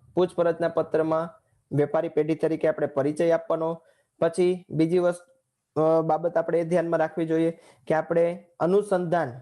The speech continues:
એટલે કે પૂછપરછનો પત્ર આપણે જે લખીએ છીએ એનું અનુસંધાન આપણે કઈ જગ્યાએથી મળેલું છે, રેફરન્સ કોને આપેલો છે, તો રેફરન્સ વિશે માહિતી આપવી જોઈએ. ત્રણ નંબર ઉપર આપણે જે વસ્તુની માલ સામાનની ખરીદી કરવી છે અથવા તો જે વસ્તુની પૂછપરછ કરવી છે,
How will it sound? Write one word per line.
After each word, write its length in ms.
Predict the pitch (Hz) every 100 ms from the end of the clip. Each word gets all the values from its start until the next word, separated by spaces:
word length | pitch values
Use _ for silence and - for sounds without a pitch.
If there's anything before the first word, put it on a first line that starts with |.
| - -
એટલે 120 | 156
કે 120 | 165
પૂછપરછનો 640 | 170 170 170 175 175 170 180
પત્ર 340 | 160 151 170
આપણે 260 | 156 165 165
જે 100 | 175
લખીએ 380 | 185 190 208
છીએ 300 | 185 151 117 - - -
એનું 200 | 160 170
અનુસંધાન 580 | 147 185 196 190 185 180
આપણે 220 | 165 175
કઈ 200 | 165 180
જગ્યાએથી 460 | 170 151 156 156 165
મળેલું 420 | 139 131 135 135
છે, 300 | 131 120 131
રેફરન્સ 500 | 139 147 185 185 180
કોને 260 | - 180 165
આપેલો 340 | 139 139 143
છે, 140 | 151
તો 120 | 139 135
રેફરન્સ 420 | 135 165 170 175
વિશે 180 | 170 170
માહિતી 360 | 165 165 170
આપવી 220 | 160 165
જોઈએ. 320 | 160 160 165 - - _ -
ત્રણ 160 | 180 202
નંબર 340 | 196 190 190
ઉપર 220 | 185 185
આપણે 440 | 175 175 175 185 - 156
જે 180 | 156 190
વસ્તુની 720 | 175 175 185 180 180 180 185 _ _ -
માલ 200 | 147 151
સામાનની 360 | 170 180 180 180
ખરીદી 420 | 170 170 190 190
કરવી 300 | 190 160 170
છે 160 | 170 170
અથવા 280 | 151 180 170
તો 140 | 175
જે 160 | 151 170
વસ્તુની 400 | 170 - 175 175
પૂછપરછ 520 | 165 185 - 196 196
કરવી 400 | 196 165 165 170
છે, 260 | 165 -